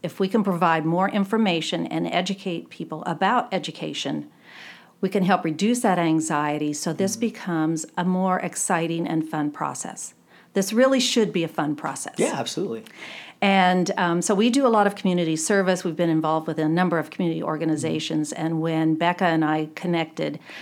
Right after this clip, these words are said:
Speaker 1: she came to visit, um, our office to talk with our counselors
Speaker 2: Mm-hmm.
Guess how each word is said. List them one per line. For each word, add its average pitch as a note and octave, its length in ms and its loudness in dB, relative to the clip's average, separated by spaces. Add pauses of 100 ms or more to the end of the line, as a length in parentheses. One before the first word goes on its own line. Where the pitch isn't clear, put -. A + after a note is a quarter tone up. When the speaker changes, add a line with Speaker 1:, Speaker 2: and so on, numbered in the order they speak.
(140)
Speaker 1:
she - 180 0
came G#3 320 0
to G3 100 0
visit, F3 520 2
um, D3+ 240 -2
our D#3 260 -2
office C4 580 0 (360)
to F3 300 2
talk A3 220 4
with G#3+ 120 4
our F#3+ 100 4
counselors G3 680 0
Speaker 2:
Mm-hmm. C#3 300 -2